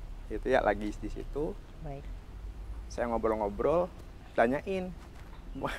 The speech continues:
Speaker 1: kamu udah Sudi Widani belum?" gitu kan.
Speaker 2: Mm-mm.
Speaker 1: "Belum," kata aku, dan sebagainya. Nah, kata beliau, "Ini jangan bilang dulu ke Pak Nyoman," gitu. Pak Nyoman itu ketua P H D I Kota Cimahi.
Speaker 2: Oke.
Speaker 1: Ya udah, saya diem. Nah, setelah, eh, apa namanya,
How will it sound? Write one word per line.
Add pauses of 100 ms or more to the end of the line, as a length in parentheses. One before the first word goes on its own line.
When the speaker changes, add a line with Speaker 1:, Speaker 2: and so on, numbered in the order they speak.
(640)
Speaker 1:
kamu
udah
Sudi
Widani
belum?"
gitu
kan.
Speaker 2:
Mm-mm.
Speaker 1:
"Belum,"
kata
aku,
dan
sebagainya. (720)
Nah, (180)
kata
beliau,
"Ini (240)
jangan
bilang
dulu
ke
Pak
Nyoman,"
gitu.
Pak
Nyoman
itu (420)
ketua
P
H
D
I
Kota
Cimahi. (240)
Speaker 2:
Oke. (1400)
Speaker 1:
Ya
udah,
saya
diem. (1040)
Nah,
setelah,
eh,
apa
namanya,